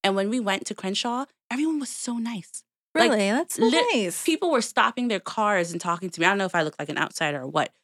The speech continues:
Speaker 1: Men and women alike saying, "Oh my gosh, you look so nice," or, "Hey, welcome. How you doing?" Uh, it, it was a beautiful place. I loved it.
Speaker 2: Cool. I'm so glad you had a good time.
Speaker 1: Black L A, Crenshaw.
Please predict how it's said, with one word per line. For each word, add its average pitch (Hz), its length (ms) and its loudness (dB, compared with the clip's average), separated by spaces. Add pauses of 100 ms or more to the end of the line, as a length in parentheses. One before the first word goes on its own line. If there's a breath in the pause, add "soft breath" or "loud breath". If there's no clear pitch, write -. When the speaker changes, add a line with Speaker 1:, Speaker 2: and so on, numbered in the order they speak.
(180)
Speaker 1:
Men 233 380 4
and 233 260 0
women 208 220 0
alike 180 340 2
saying, 208 220 -4
"Oh 285 180 0
my 277 140 0
gosh, 269 240 -2
you 254 40 -4
look 254 160 -6
so 175 120 -6
nice," 320 640 -2
or, 170 160 0 (260 soft breath)
"Hey, 302 320 0
welcome. 294 480 0
How 269 80 -2
you 240 140 -2
doing?" 285 560 0
Uh, - 80 -2 (160)
it, - 100 -8 (220)
it 262 100 4
was 254 120 0
a - 20 -4
beautiful 196 260 -2
place. 151 300 -6 (100)
I 190 60 2
loved 170 200 0
it. 147 140 -6 (100)
Speaker 2:
Cool. 175 380 2 (480)
I'm 214 140 2
so 262 240 6
glad 233 220 6
you 196 60 4
had 190 140 6
a 165 40 4
good 156 140 2
time. 147 240 2
Speaker 1:
Black 185 260 4
L 175 140 0
A, 160 120 0
Crenshaw. 160 420 -4